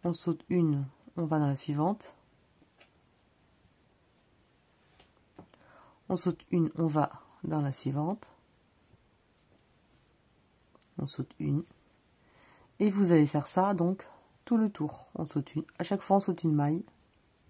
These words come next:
Comme ceci. Et on se retrouve. Je suis arrivée à la fin. Même si ça tombe pas juste, hein, c'est pas grave du tout, hein.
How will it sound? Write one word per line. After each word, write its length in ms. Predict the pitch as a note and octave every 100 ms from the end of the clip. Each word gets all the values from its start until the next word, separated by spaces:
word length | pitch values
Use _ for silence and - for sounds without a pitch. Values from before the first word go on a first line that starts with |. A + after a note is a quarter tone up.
| _ _ _ _ _ _ _ _ _ _ _ _ _ _ _ _ _ _ _ _ _ _ _ _ _ _ _ _ _ _ _ _ _ _ _ _ _ _ _
Comme 160 | G3+
ceci. 420 | G3+ G#3 - - -
Et 80 | F#3+
on 100 | F#3+
se 80 | -
retrouve. 320 | F3 D3+ C#3 - _ _ _ _ _ _ _ _ _ _ _ _ _ _ _ - _ _ _ _ _ _ _ _ _ _ _ _ -
Je 180 | F#3+
suis 260 | G#3 - G#3+
arrivée 420 | G3 G3 F3+ E3 -
à 80 |
la 120 | D#3 D#3+
fin. 280 | - B3 - _ _ _ _ _ _ _ _ _ _ _ _ _ _ _ _ _ _ _ _ _ _ _ _ _ _ _ - _ _ _ -
Même 180 | F3+ F3
si 120 | -
ça 120 | -
tombe 220 | E3+ E3
pas 140 | D#3 D#3
juste, 240 | G3+ -
hein, 80 | F3+
c'est 120 | F3
pas 140 | D3+
grave 180 | D3+ D3+
du 120 | C#3+
tout, 200 | C#3 F#3+
hein. 160 | F3+ E3